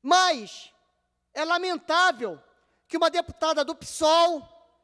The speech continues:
tenha dado entrevistas, tenha ido para as redes sociais, e eu espero que ela tenha falado isso por estar ainda muito assustada, mas, ao saber do fato, já deveria ter se retratado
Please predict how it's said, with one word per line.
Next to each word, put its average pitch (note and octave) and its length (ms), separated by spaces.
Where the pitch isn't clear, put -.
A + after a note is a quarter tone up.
tenha E4+ 240
dado E4+ 300
entrevistas, D#4+ 920
tenha F4 280
ido F4 180
para D#4+ 220
as A3+ 120
redes E4 260
sociais, D#4 600
e E4 80
eu F#4 280
espero F4 680
que D#4+ 180
ela E4+ 280
tenha F4 360
falado D4+ 480
isso D#4+ 300
por D#4 160
estar D#4+ 320
ainda D#4 300
muito C#4 200
assustada, E4 800
mas, E4 680
ao F4 240
saber F4+ 600
do D#4+ 160
fato, D4+ 520
já F4 300
deveria E4+ 560
ter D#4 260
se - 240
retratado D#4 920